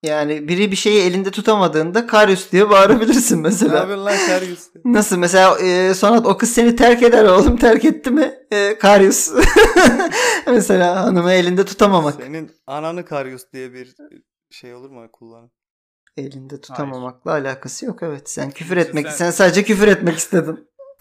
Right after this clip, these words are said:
Speaker 2: Doğru.
Speaker 3: Ve durduk yere ana bacı karıştırdın.
Speaker 1: Evet. Evet, geçiyorum madem Tottenham'a girdik.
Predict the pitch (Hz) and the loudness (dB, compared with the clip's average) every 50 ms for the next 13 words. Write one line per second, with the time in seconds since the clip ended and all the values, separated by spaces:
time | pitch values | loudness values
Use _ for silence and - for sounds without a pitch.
0 | _ _ _ _ _ _ _ _ _ _ _ _ - - - - 226 - - 311 | _ _ _ _ _ _ _ _ _ _ _ _ -20 -18 -18 -18 -18 -16 -14 -14
1 | 294 - - _ - 320 330 320 294 277 254 226 - 202 185 196 202 196 214 202 | -14 -14 -10 _ 0 0 0 0 -2 -6 -8 -12 -16 -16 -12 -12 -12 -12 -12 -8
2 | 190 220 220 220 214 220 220 214 196 208 214 165 180 - 208 180 180 143 - - | -6 -4 0 0 0 2 0 0 -2 -4 -8 -10 -10 -12 -12 -12 -12 -14 -18 -20
3 | 151 139 135 135 - 160 147 143 139 135 - _ _ _ _ _ _ _ _ _ | -20 -20 -20 -16 -10 -8 -8 -8 -8 -10 -14 _ _ _ _ _ _ _ _ _
4 | _ _ _ _ _ _ _ _ _ _ _ _ - 160 175 208 226 220 220 - | _ _ _ _ _ _ _ _ _ _ _ _ -6 -2 0 2 2 2 0 -4
5 | - - 180 160 151 147 147 - 214 220 220 208 180 156 147 147 147 147 160 160 | -18 -14 -8 -6 -4 -4 -2 2 2 4 4 2 0 0 2 0 2 0 -2 -4
6 | 156 - 170 160 - - 165 156 160 156 147 156 147 151 202 202 - - - _ | -2 -2 -2 -2 -2 -4 -4 -4 -2 -2 -2 -4 -6 -6 -8 -10 -14 -20 -20 _
7 | _ | _